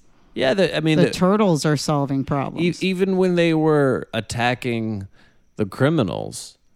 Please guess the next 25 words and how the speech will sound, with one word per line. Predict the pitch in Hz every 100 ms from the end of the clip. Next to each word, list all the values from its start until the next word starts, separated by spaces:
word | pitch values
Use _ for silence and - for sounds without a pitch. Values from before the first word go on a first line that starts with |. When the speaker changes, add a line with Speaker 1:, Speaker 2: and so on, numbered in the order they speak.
| _ -
Speaker 1:
they, | 101 95 104 101 95 92 82 -
they | - 95 98
found | - 123 117 117
a | 101
way | 104
to | 98 90
apprehend | 110 - 127 127 139
the |
criminals | 139 101 78 76 78 104 - _ - _
in | 101
a | 110
nonviolent | 113 87 82 90 90 87 95 107
way. | 104 123 - - - - -
They, | 98 95 104 101 87
they, | 87 104 98 73
they | 85 98
used | 98 104 113 - -
as | 104 95
much | 107 117 -
violence | 123 120 127 139
as | 95 82
necessary | 95 113 117 131 127 139
for | 139 147
the | 139
situation, | 147 - 180 135 85 - 90 95